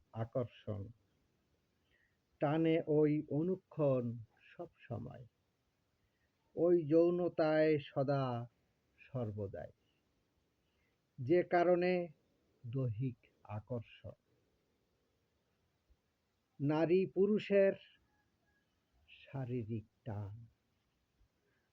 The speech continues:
নিয়ম আইন মান্য করে না। কখনো কখনো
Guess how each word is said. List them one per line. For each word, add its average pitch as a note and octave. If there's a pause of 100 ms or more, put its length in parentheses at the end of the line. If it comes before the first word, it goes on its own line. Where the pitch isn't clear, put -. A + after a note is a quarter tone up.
(140)
নিয়ম E3+ (560)
আইন C3+ (1800)
মান্য C3
করে A2+
না। A2 (1600)
কখনো G3
কখনো F3+